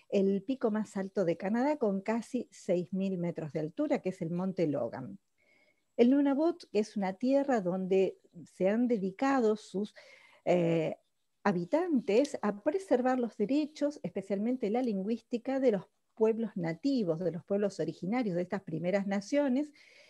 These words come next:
que han habitado estos lugares. Hice esta introducción para comentarles que en las charlas que van a acompañar este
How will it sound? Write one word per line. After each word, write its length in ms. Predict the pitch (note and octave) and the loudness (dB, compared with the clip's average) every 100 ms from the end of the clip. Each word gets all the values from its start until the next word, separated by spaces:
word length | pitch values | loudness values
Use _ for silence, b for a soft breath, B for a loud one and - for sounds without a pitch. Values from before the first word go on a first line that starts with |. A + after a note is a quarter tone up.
| B _ | B _
que 160 | G3 | 4
han 220 | F#3+ G#3 A3 | 6 4 0
habitado 640 | F#3+ F3 F3+ F3+ F#3 F#3+ - | -2 -2 -2 -2 -2 -2 -2
estos 380 | D#3+ - D#3+ | -4 -4 -6
lugares. 580 | D3+ D3 - - - - _ _ _ _ _ _ _ - B B B B _ _ - | -6 -8 -8 -14 -20 -20 _ _ _ _ _ _ _ -20 B B B B _ _ -6
Hice 260 | F4 - | -2 0
esta 160 | C#4+ B3+ | 0 0
introducción 720 | A3+ G#3 F3 E3 - A#3+ D4 | -2 2 2 2 -2 -2 0
para 220 | G3 D#3+ | -2 -4
comentarles 840 | E4 F#4 A3 F3+ D#3+ D#3 A3 - _ _ _ _ | -4 0 2 2 0 0 -4 -6 _ _ _ _
que 300 | - A#3 D4 B3+ | -2 -2 0 0
en 160 | B3+ | 0
las 180 | A#3+ - | 0 -6
charlas 440 | - F4 G3 G3 | -4 -2 0 -4
que 120 | - F3 | 0 0
van 120 | F#3+ | 0
a 60 | |
acompañar 840 | F#3+ F#3 F3+ F3 F3+ C4 D4 E3 D3+ B B B B | 0 0 -2 -2 0 0 0 -2 -6 B B B B
este 920 | A3 A3 - _ E3 D3+ - D3 - | 0 0 -2 _ -4 -2 -2 -4 -6